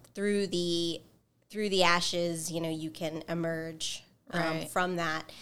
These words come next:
Speaker 2: And it takes place in the eighties, right?
Speaker 1: It does. I think, um, I think the date is nineteen eighty-three, which I
Speaker 2: Okay,
Speaker 1: remember.
Speaker 2: very specific.
Speaker 1: I remember 'cause that's the year my brother was born.
Speaker 2: Oh, okay. That makes
Speaker 1: Um,
Speaker 2: sense.
Speaker 1: so, yeah, so it's basically, the premise is that there is a,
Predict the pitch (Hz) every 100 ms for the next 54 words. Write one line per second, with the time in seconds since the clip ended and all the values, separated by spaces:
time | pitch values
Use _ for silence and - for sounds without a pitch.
0 | - 208 208 233 202 196 180 165 156 -
1 | 160 143 - - - 147 160 175 202 175
2 | 165 185 185 214 208 208 190 190 175 175
3 | 220 190 185 175 170 175 226 202 185 -
4 | 240 160 - - - _ 185 196 190 196
5 | 196 208 - 165 170 - 254 320 - 220
6 | 226 226 214 226 190 190 180 170 160 160
7 | 165 175 - 165 185 180 165 160 156 180
8 | 196 196 190 175 170 - - - - -
9 | - 208 190 196 190 - 202 214 196 -
10 | 214 190 190 - - 214 269 339 - 269
11 | 262 254 214 220 - 196 208 254 214 208
12 | 190 185 - 185 180 180 160 180 170 156
13 | 170 170 165 160